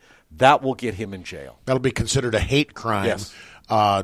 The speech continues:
Speaker 2: not only in California, but in other places in our country as
Speaker 1: And
Speaker 2: well.
Speaker 1: this, again, is a parallel universe to the thirties and forties in Nazi Germany. And let me, let me, since I've mentioned this numerous times here in this broadcast, let me,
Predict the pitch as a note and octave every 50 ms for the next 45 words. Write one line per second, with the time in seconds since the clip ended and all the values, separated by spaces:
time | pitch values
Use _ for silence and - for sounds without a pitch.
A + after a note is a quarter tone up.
0 | F#2+ A2+ D3+ C#3+ C#3+ C#3+ C#3+ C#3+ C#3 C#3 B2 B2 A#2+ A#2 - - C3+ C3 B2 A#2
1 | - - B2 A#2 A2 G#2+ G#2+ G#2 G2+ G2 G2 G#2+ G#2+ G#2 G#2+ G#2 G2+ A2 - -
2 | C3+ B2 B2+ A#2 - A#2+ B2 A#2 G#2+ - - A2+ G2+ F2 G2 G2 F#2 F2+ - -
3 | G2 F#2+ F#2 - - F2 E2 B2 B2+ C#3 E3+ F#3 G#3+ G#3 - A#3 A3+ G3 G3+ G#3
4 | G3+ G#3 - - G3 - - - F3+ F3+ F3+ F3+ E3+ E3+ D#3+ D#3 - B2 A#2+ A2+
5 | A2+ F2+ G#2+ G2+ G2 - - - - A#2+ A#2 G#2+ A2+ A2 - - C3 C3 B2+ C3+
6 | A#2+ - B2+ B2 A2 - - G2+ F#2+ F#2+ F#2 F#2 E2+ - - - _ _ _ _
7 | _ _ _ _ - A#2 G#2+ G#2 G#2 G2+ G2 - - - F2+ - - F2+ F2+ F2
8 | D#2+ D2+ C#2+ C#2 _ _ _ _ - - - - - - - D3+ F3 A#3 C4 C4+
9 | D4 B3 F3 G#3 A3+ A#3+ A3 D#3+ B2+ - - - F#3 D#3+ - - D#3 D3+ D3 C#3
10 | F3+ G3+ G3+ - A3 G3 D3+ C#3+ - - D3 D3 C#3 C3+ B2+ A#2 - - - B2+
11 | A2+ A2 G#2+ - - A2+ G#2+ G2+ G2 F#2+ F2 - - G#2 G2+ G2 F#2 - - F2
12 | E2 - - - C#3+ D3+ F#3+ G#3 G3+ F#3+